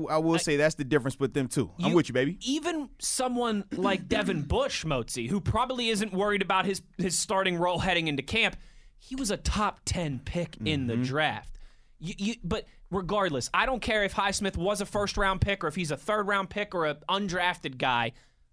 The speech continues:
Speaker 2: I, I don't think anything, I don't think you wanna hand anything to anybody. And yes, Highsmith had a, a solid end of the season last year. That's why we are all, I think rightfully so, so high on this kid, and we have the belief in him.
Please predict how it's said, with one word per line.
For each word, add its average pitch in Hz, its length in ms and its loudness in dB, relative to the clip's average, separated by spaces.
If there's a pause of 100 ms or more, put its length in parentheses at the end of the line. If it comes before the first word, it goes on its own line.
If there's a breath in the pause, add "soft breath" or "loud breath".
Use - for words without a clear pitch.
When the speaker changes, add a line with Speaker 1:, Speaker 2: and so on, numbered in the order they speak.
(120)
Speaker 2:
I, - 80 -12 (440 soft breath)
I 214 120 2
don't 269 180 -2
think 247 320 -2
anything, 196 640 0 (140)
I 180 60 2
don't 240 100 -2
think 247 160 -6
you 262 60 0
wanna 240 180 0
hand 185 480 0
anything 156 420 0
to 143 100 -2
anybody. 113 460 -2
And 123 100 -4
yes, 165 280 0
Highsmith 214 580 0 (580 soft breath)
had 175 200 0
a, 147 180 0
a 147 80 2
solid 208 640 -2
end 196 200 0
of 190 40 -6
the 180 60 -4
season 180 380 -2
last 165 320 0
year. 156 120 0
That's 139 220 -2
why 160 200 2
we 170 160 -2
are 165 120 0
all, 175 240 0
I 170 80 2
think 170 220 -4
rightfully 190 460 -2
so, 190 320 0
so 185 260 -4
high 196 360 0
on 156 160 0
this 147 180 -2
kid, 160 340 0
and 170 140 -4
we 175 100 -2
have 180 180 -2
the 175 80 -4
belief 185 480 -2
in 143 100 -2
him. 127 320 0